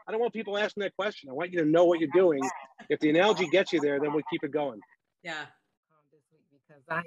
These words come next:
Speaker 3: am excited to be here. I love this platform. And like I said, I echoed everything Emma said. And I just love Patrick. I've never met him,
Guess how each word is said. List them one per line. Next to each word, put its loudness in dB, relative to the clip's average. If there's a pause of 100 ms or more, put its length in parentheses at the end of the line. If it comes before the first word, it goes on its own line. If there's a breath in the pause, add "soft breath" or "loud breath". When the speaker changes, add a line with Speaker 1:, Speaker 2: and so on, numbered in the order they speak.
Speaker 3:
am -4
excited -6
to -6
be -4
here. -4
I 0
love 2 (600 soft breath)
this 2
platform. -2
And -4
like -8
I -6
said, -4
I -4
echoed 2
everything -4
Emma -4
said. 0
And -6
I 2
just -2
love -2
Patrick. -6
I've 0
never 0
met 0
him, -6